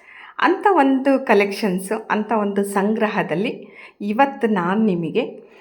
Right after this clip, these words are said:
ಆ, ಅತಿ ಸಣ್ಣ ಚಮಚದಿಂದ ಹಿಡ್ದು ಅತಿ ದೊಡ್ಡ ಕರಿಯುವ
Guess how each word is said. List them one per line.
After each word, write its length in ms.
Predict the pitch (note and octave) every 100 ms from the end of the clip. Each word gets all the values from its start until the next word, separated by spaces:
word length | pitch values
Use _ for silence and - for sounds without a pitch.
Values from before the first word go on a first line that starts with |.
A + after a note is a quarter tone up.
| - _ -
ಆ, 40 | G#3 G3 F#3+ F#3 F3+ F3 - - -
ಅತಿ 400 | G3+ - D4 D#4+
ಸಣ್ಣ 440 | - A3+ G#3 G#3+ A3+ - -
ಚಮಚದಿಂದ 760 | G#3+ F#3 G3+ G3+ G3 F#3 E3+
ಹಿಡ್ದು 680 | D#3+ C#3+ - G3+ - - - _ _ _ _ _ _ _ -
ಅತಿ 460 | G3 G3 D4 D4 G#3
ದೊಡ್ಡ 300 | G3 F#3+ A3 G#3+ - -
ಕರಿಯುವ 600 | G#3+ G#3+ B3 B3 A3